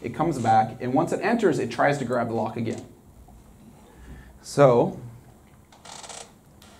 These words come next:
let me go here.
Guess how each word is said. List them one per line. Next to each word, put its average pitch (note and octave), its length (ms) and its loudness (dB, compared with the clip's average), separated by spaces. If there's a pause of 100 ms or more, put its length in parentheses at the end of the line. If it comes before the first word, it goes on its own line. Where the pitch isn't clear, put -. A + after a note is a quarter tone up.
(1700)
let - 80 -16
me - 120 -16
go - 60 -14
here. G#3 360 -2